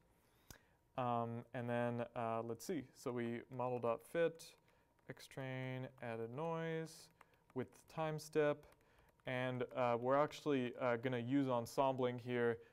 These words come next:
to actually check the statistics of the two different types of models, um, and, um, and see which, which is doing better sort of, uh, in an average sense. Um,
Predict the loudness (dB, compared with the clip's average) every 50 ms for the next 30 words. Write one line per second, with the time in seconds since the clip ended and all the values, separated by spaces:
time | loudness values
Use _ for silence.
0 | _ _ 2 2 2 4 2 -2 -2 -2 -4 -2 0 0 -2 0 -2 -4 -4 -4
1 | -8 -14 -16 -10 -2 -2 0 0 0 0 0 0 0 -4 -6 -6 -6 -6 -8 -8
2 | -4 -2 -2 0 0 -2 -2 -2 -8 -8 -4 -2 -2 -2 -2 -6 -8 -4 -2 0
3 | 0 0 0 -2 -6 -8 -14 -20 _ _ -20 -20 _ _ _ _ _ _ -4 -2
4 | -2 -4 -6 -10 -8 -6 -4 -4 -4 -2 -2 -2 -2 -2 -2 -4 -6 -10 -12 -14
5 | -16 _ _ _ -20 -20 -20 _ _ -10 -10 -8 -8 -6 -4 -4 -2 0 0 -2
6 | -2 -2 -6 -12 -14 -14 -16 -14 _ -4 -4 -4 -2 -4 -4 -6 -4 -2 -2 -2
7 | -2 0 4 4 4 6 6 4 2 0 -2 -8 -16 -20 _ _ -2 0 2 2
8 | 4 4 2 2 2 0 -4 -8 -6 -6 -4 -2 0 0 0 -2 -2 -6 -8 -8
9 | -8 -8 -8 -8 -8 -12 -16 -18 -20 -20 _ _ _ _ _ _ _ _ -20 -20
10 | _ _ _ _ _ _ -8 -8 -6 -8 -10 -10